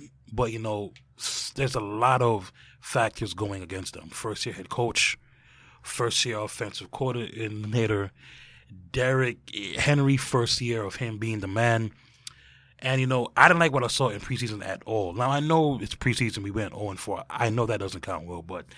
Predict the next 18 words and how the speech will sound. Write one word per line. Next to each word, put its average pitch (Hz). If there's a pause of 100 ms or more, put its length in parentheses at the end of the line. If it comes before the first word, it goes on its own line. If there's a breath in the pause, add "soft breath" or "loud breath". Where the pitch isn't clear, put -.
(540 loud breath)
sometime, 170
Will, 143
again, 120 (140)
what 117
did 151
I 131
just 123
say, 117
Will? 87 (400)
I 127
have 123
to 104
go 123
sometime 127
with 95
what 95
I 85
see. -